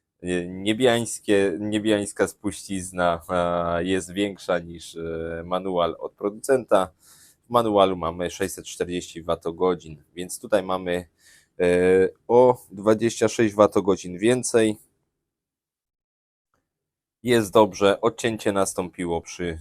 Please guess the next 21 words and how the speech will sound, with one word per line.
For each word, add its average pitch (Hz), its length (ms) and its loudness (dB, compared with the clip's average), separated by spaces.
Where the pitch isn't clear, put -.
dziesięć 87 500 -6
i - 40 -20
pół 80 260 -14
volta, 104 600 2
tak 90 160 -4
jak, 90 320 -4
e, 90 320 2
widzimy 85 460 -12
tutaj 87 280 -12
na 85 120 -6
wyświetlaczu. 113 800 0
E, 90 280 2
więc, 120 400 -4
e, 110 380 2
możemy 110 380 -2
teraz, 104 360 0
e, 95 340 4
podsumować, 107 840 2
e, 87 360 2
ten 90 140 -2
akumulator. 90 800 -2